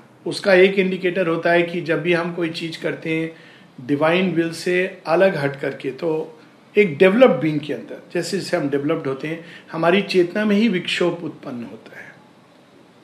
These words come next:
कहीं ना कहीं हमारी चेतना में उसकी छाप, खासकर जिसने चख लिया, जिसने नहीं चखा स्वर्ग का राजभोग, उसको क्या पता। श्री रामकृष्ण कहते हैं ना, "गुड़ की मिठाई उसको सब लगती है।"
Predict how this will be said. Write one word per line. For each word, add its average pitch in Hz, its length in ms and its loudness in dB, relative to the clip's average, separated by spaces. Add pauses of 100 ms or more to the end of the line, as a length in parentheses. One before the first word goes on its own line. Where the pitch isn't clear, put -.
(120)
कहीं 170 200 4
ना 208 120 6
कहीं 202 300 4
हमारी 185 580 2 (380)
चेतना 180 340 0
में 196 120 2
उसकी - 220 -4
छाप, - 540 2
खासकर 170 360 0
जिसने 175 360 -4
चख 196 320 0
लिया, 151 280 -2 (920)
जिसने 208 580 0
नहीं 190 280 4
चखा 190 760 4 (480)
स्वर्ग 190 420 4
का 196 120 6
राजभोग, 170 520 4
उसको 175 240 -2
क्या 180 200 6
पता। - 420 -2 (540)
श्री 170 140 -4
रामकृष्ण 156 420 -2 (100)
कहते 160 220 -4
हैं 160 60 -4
ना, 214 140 -8
"गुड़ 160 240 -2
की 175 120 -6
मिठाई 165 400 -2
उसको 156 220 -6
सब 151 220 -8
लगती 143 320 -8
है।" - 400 -12